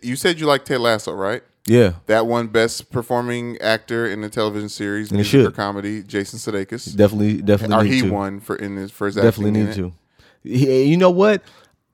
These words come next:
Speaker 2: Again, we talked about dude before. Eh, people win when the character isn't that much of a stretch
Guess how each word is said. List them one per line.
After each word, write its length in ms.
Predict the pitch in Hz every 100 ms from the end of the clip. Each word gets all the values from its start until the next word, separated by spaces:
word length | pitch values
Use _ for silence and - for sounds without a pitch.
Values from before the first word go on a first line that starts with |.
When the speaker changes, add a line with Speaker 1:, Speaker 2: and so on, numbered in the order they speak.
| _
Speaker 2:
Again, 440 | 127 131 143 156 120
we 80 | 120
talked 280 | 160 147
about 500 | 135 127 120 101 98
dude 280 | 117 123 110
before. 540 | 101 - 123 104 92 92 _ _ _ _ _
Eh, 120 | - - _ - 104 101 107
people 340 | 180 190 208
win 420 | 151 143 135 123 117
when 260 | 120 113
the 80 | 107
character 440 | 101 143 131 110 113
isn't 280 | 110 101
that 140 | 98 104
much 200 | 101 -
of 100 | 92
a 40 |
stretch 500 | 90 - 87 - -